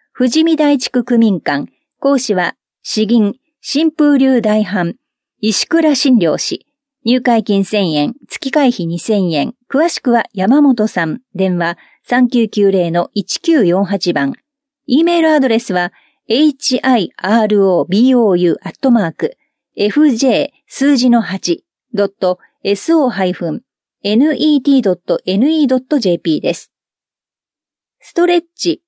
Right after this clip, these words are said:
体操、ケンケンズ。毎週火曜午前十時半から十一時四十五分、光が丘区民センター五階など。講師は宮本明子氏。月会費三千三百円。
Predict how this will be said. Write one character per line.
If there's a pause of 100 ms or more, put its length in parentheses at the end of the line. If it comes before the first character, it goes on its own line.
体
操、 (320)
ケ
ン
ケ
ン
ズ。 (840)
毎
週
火
曜
午
前
十
時
半
か
ら
十
一
時
四
十
五
分、 (260)
光
が
丘
区
民
セ
ン
タ
ー
五
階
な
ど。 (360)
講
師
は (100)
宮
本
明 (140)
子
氏。 (560)
月
会
費
三
千
三
百
円。